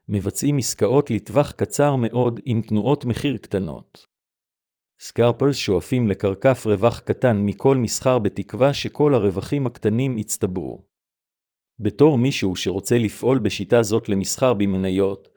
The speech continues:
חייב להיות אסטרטגיית יציאה ממושמעת שכן הפסד גדול יכול לחסל רווחים רבים אחרים שיצטברו לאט ובאופן קבוע. מסחר מסוג זה של מטח נפוץ במיוחד למסחר בצמדי מטבעות.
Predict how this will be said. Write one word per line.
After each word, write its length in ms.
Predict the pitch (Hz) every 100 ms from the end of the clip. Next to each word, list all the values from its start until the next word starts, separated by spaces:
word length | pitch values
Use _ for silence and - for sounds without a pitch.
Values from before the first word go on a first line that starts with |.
| _ _ _
חייב 400 | - 104 131 151
להיות 300 | 113 123 135
אסטרטגיית 800 | 104 - 98 - 135 117 117 -
יציאה 360 | 104 - 110 123
ממושמעת 640 | 123 104 - 104 110 113
שכן 420 | - 110 - 139 113
הפסד 360 | - 143 120
גדול 360 | 101 92 127 110
יכול 300 | - 135 127
לחסל 440 | - 113 131 117
רווחים 480 | 107 92 - 147 139
רבים 360 | 104 101 120 120
אחרים 500 | - 104 123 139 131
שיצטברו 640 | - 101 - 110 101 127 143
לאט 340 | 120 101 -
ובאופן 540 | 107 98 120 120 104
קבוע. 460 | 98 104 90 82 60 - _ _ _ _ _ _ _ _ _ -
מסחר 400 | 92 - 135 139
מסוג 480 | 107 - 135 123 101
זה 160 | 110
של 200 | - 107
מטח 380 | 101 95 131 120
נפוץ 420 | 101 - 135 -
במיוחד 540 | 98 95 95 - 139 120
למסחר 480 | 110 104 - 139
בצמדי 540 | 131 117 120 117 107 113
מטבעות. 720 | 107 101 98 71 - _